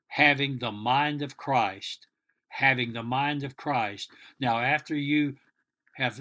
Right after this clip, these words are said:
stopped this, listening to this, you take a little while and think on that. All your Christian is, uh, existence and growing is so that you will come to the point where you operate having the mind of Christ. In other words,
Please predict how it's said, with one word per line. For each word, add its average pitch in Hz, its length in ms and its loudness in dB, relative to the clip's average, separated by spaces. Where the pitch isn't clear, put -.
stopped - 640 0
this, 143 360 -2
listening 147 460 -2
to 139 80 -4
this, 127 380 -2
you 240 80 -4
take 233 260 -4
a 190 40 -4
little 160 280 -4
while 139 300 0
and 113 160 -6
think 143 280 -6
on 110 220 -4
that. 107 240 -4
All 180 280 2
your 190 200 -2
Christian 175 440 -4
is, 143 240 -4
uh, 147 180 0
existence 143 640 -4
and 135 140 -4
growing 123 420 -2
is 135 160 0
so 151 180 0
that 123 220 -4
you 151 80 0
will 127 160 -2
come 160 280 -6
to 151 80 -12
the 147 140 -6
point 127 420 -4
where 127 120 -4
you 123 200 -4
operate 131 560 -2
having 131 340 0
the 120 100 -4
mind 139 360 0
of 131 120 -8
Christ. 117 440 -2
In 120 100 -4
other 123 180 -4
words, 135 380 -4